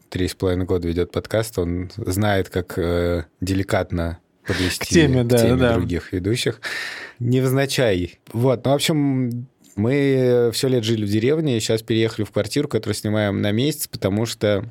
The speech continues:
Speaker 1: возможно, в октябре мы переедем в другую квартиру. Надо сказать, что было сложно найти квартиру на месяц. Тут обычно сдают на год, не меньше.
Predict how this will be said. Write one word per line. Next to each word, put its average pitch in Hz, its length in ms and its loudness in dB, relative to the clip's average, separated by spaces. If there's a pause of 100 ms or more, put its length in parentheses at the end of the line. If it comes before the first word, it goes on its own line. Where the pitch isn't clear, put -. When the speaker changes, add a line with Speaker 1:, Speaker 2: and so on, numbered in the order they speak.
(140)
Speaker 1:
возможно, 113 500 2
в 101 40 0
октябре 95 400 0
мы 113 160 0
переедем 104 460 0
в 95 40 -4
другую 98 300 0
квартиру. 123 560 -2 (320)
Надо 110 160 2
сказать, 117 180 0
что 117 140 -2
было 110 180 2
сложно 104 380 0
найти 98 220 0
квартиру 98 400 -2
на 98 100 0
месяц. - 600 -4
Тут 123 160 0
обычно 113 320 0
сдают 95 280 0
на 87 180 0
год, 80 180 -6
не 92 80 -2
меньше. 85 460 -4